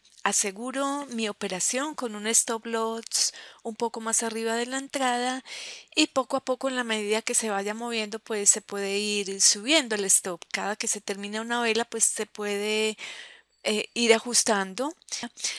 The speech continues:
Así es que bueno, ya operación asegurada, ya de aquí no salgo con pérdida.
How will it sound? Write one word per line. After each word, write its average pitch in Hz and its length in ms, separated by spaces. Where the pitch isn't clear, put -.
Así 240 240
es 233 100
que 285 80
bueno, 262 320
ya 233 480
operación 226 720
asegurada, 226 800
ya 202 720
de 214 180
aquí 233 340
no 226 120
salgo 226 720
con 190 220
pérdida. 254 720